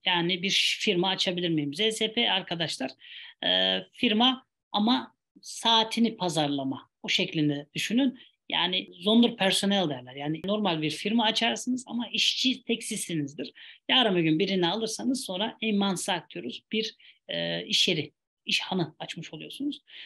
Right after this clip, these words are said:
Yani buradaki soru iki gün bir işte sabit olup sonra yanında Z S P olarak yani kendi iş yerimi açabilir miyim? Ve bu iş yerini açtığımda belediyeden izin almam gerek mi diye güzel bir soru var arkadaşlar.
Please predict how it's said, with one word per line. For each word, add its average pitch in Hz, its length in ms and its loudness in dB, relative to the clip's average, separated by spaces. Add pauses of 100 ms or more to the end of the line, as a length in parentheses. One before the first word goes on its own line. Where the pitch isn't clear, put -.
(180)
Yani 202 200 0
buradaki 220 300 2
soru 220 220 0
iki 220 260 0
gün 185 420 0
bir 202 120 2
işte - 360 -2
sabit 196 420 0
olup 214 200 -6
sonra 196 220 0
yanında 165 340 4
Z 180 200 -2
S 180 160 -2
P - 80 -4
olarak 147 440 -4 (100)
yani 160 220 -8
kendi 170 280 0
iş 170 160 0
yerimi 160 200 -4
açabilir 208 400 -2
miyim? 233 300 2 (320)
Ve 180 120 2
bu 226 100 0
iş 233 240 4
yerini 185 240 4
açtığımda 196 720 0
belediyeden 165 580 0
izin 175 200 -6
almam 170 360 0 (300)
gerek 170 360 2
mi 226 220 0 (220)
diye 226 300 2
güzel 202 300 2
bir 190 40 -4
soru 190 280 0
var 156 100 2
arkadaşlar. 147 580 -4